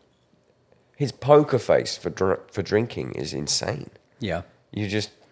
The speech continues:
Speaker 1: you're always like, "I'm blackout drunk right now," but perfect
Speaker 2: Yeah.
Speaker 1: dialect, perfect diction.
Speaker 2: That's why
Speaker 1: "I
Speaker 2: I'm
Speaker 1: am blackout drunk right now."
Speaker 2: That's why when I get pulled over, I say that to the cop.
Speaker 1: Oh, nice.
Speaker 2: Yeah, but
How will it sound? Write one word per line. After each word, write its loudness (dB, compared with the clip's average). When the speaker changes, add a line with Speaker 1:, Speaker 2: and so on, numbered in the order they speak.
Speaker 1:
you're 4
always 6
like, 6
"I'm 4
blackout 4
drunk 2
right 0
now," 0
but -2
perfect 8
Speaker 2:
Yeah. 10
Speaker 1:
dialect, 6
perfect 2
diction. 0
Speaker 2:
That's 6
why 12
Speaker 1:
"I 12
Speaker 2:
I'm 10
Speaker 1:
am 4
blackout 6
drunk 4
right 2
now." -2
Speaker 2:
That's 6
why 10
when 4
I 6
get 0
pulled 0
over, 0
I 0
say 0
that -4
to -12
the -10
cop. -4
Speaker 1:
Oh, 2
nice. -4
Speaker 2:
Yeah, -4
but -8